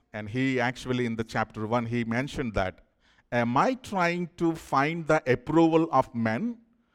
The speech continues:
In other words, "Or should I find how to please God?"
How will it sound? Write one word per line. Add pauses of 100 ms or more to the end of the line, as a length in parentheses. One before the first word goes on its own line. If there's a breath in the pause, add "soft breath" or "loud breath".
(600)
In
other
words, (180)
"Or
should
I
find
how
to
please
God?"